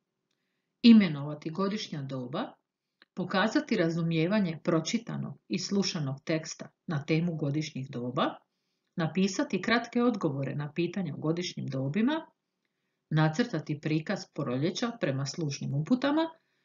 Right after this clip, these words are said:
i sastaviti mentalnu mapu na temu godišnjih doba. Koji pribor nam je potreban za rad?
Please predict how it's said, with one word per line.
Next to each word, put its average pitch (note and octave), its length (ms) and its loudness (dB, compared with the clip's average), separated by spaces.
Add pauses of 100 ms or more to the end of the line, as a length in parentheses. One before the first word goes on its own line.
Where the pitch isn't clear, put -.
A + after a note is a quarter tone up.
(140)
i D#3 80 -2
sastaviti D3+ 680 2
mentalnu D3+ 580 0
mapu G#3 480 0 (280)
na C3+ 160 -2
temu F#3 340 4
godišnjih D#3 540 -2
doba. - 260 -12 (2500)
Koji D4+ 320 8
pribor A3+ 420 6
nam D#3 180 0
je D#3 140 0
potreban C#3 540 -2
za C#3 120 -6
rad? - 280 -10